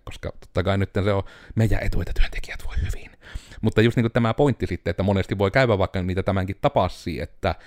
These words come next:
ostetaan sitten se firma ja sitten niinku menetetäänkin etuja. Eli vaikka sitten, että se menee, että no niin, kaikilla yrityksissä meillä on nämä samat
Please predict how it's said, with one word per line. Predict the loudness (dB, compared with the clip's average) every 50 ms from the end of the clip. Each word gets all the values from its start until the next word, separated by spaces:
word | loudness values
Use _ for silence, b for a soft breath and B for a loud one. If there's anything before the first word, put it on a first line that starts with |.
| B B B B
ostetaan | -2 -2 -2 -2 -4 -4 -2 -4 -4
sitten | -2 -4 -2 -4
se | -2
firma | 0 0 0 0 0 0
ja | -2 -2
sitten | -4 -4 -4 -4 -4 -2
niinku | -2 -4 -4 -4
menetetäänkin | -2 -2 0 0 2 2 2 0 -2 -6 -12 -12 -12 -12 -12 -12 -12 -12 -10
etuja. | -10 -10 -8 -10 -10 -10 -10 -10 -10 b b b b b b b -8
Eli | -4 -4 0 0
vaikka | 0 0 -2 -2
sitten, | -2 -2 -2 -2
että | -2
se | 0
menee, | 0 2 2 2 0 -2
että | -2 -2 -2
no | -2 0
niin, | -2 0
kaikilla | 2 2 2 2 2 0 0
yrityksissä | 0 0 0 0 0 -2 -4 -2 -2 -2
meillä | 0 0 0 0
on | -2 -2 -2
nämä | -2 -4 -4
samat | -6 -2 0 2 4 4 2 0 -2 -8 -14